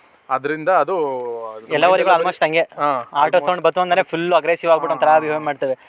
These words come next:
Speaker 1: ಅದ್ರಿಂದ.
Speaker 2: ಹಾ.
Speaker 1: ಆಮೇಲೆ ಇದು ತಿನ್ನಕ್ಕಿದೆಯಲ್ಲ,
Speaker 2: ಹ್ಮ್.
Speaker 1: ನಾವು ತಿಂಡಿನ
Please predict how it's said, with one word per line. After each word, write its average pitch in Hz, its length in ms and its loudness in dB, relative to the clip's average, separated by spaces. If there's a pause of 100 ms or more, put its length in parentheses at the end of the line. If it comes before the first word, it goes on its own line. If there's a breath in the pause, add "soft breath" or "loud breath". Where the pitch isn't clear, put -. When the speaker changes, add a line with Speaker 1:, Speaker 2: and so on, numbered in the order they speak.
Speaker 1:
ಅದ್ರಿಂದ. 120 320 -8
Speaker 2:
ಹಾ. 127 420 -10 (160)
Speaker 1:
ಆಮೇಲೆ 156 280 -2 (720)
ಇದು 135 140 -10
ತಿನ್ನಕ್ಕಿದೆಯಲ್ಲ, 143 600 -4
Speaker 2:
ಹ್ಮ್. 143 400 -6 (680)
Speaker 1:
ನಾವು 131 140 -8
ತಿಂಡಿನ 147 420 -8